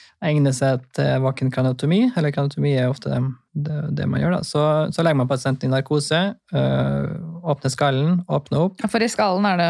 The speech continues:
Speaker 2: følelser, men ikke inn i hjernen, er det sånn der?
Speaker 1: Ja, altså man kan
Speaker 2: Ja.
Speaker 1: få en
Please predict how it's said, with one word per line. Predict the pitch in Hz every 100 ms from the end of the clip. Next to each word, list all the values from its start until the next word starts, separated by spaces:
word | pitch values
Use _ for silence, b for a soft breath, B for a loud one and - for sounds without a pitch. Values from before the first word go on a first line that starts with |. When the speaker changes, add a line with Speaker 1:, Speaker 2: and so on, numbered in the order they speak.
| 170
Speaker 2:
følelser, | 170 156 - 147 - _ _ b b b b b
men | 185
ikke | 185 147
inn | 165
i | 156
hjernen, | 127 185 254
er | 180
det | 170
sånn | 170
der? | 247 175
Speaker 1:
Ja, | 139 - -
altså | 156 151
man | 143
kan | 143 135
Speaker 2:
Ja. |
Speaker 1:
få |
en | 135